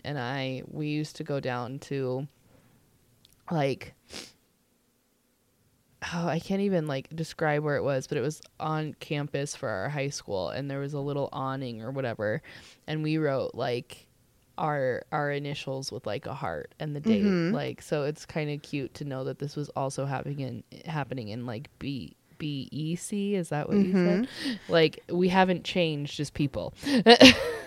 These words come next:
Speaker 2: And specifically, it was happening in Gladiator Barracks, and they were saying Anticous hung out here with his girlfriend, Cetera.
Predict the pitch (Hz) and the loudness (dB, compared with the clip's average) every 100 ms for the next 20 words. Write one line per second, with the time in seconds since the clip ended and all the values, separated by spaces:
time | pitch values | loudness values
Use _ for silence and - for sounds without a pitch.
0 | - 214 208 190 254 277 269 190 175 185 | -2 0 0 2 2 2 4 4 4 2
1 | 190 190 196 190 190 185 185 185 180 190 | 2 2 2 2 2 2 2 2 4 4
2 | 190 185 180 175 180 202 175 180 - - | 4 4 2 2 2 4 2 -2 -8 -8
3 | - 185 180 180 185 - 185 185 180 180 | -2 0 2 2 0 0 -2 0 0 -2
4 | - - 190 202 208 - 180 175 175 208 | -4 0 2 2 -2 0 2 4 4 2
5 | - - - - - 208 208 196 190 - | -4 -10 -16 -20 -2 0 4 2 2 2
6 | 226 220 202 196 190 208 214 - 196 185 | 4 6 6 2 0 2 2 2 2 2
7 | 190 208 _ _ - 202 190 226 220 170 | 0 -4 _ _ -2 0 0 0 0 0
8 | - | -2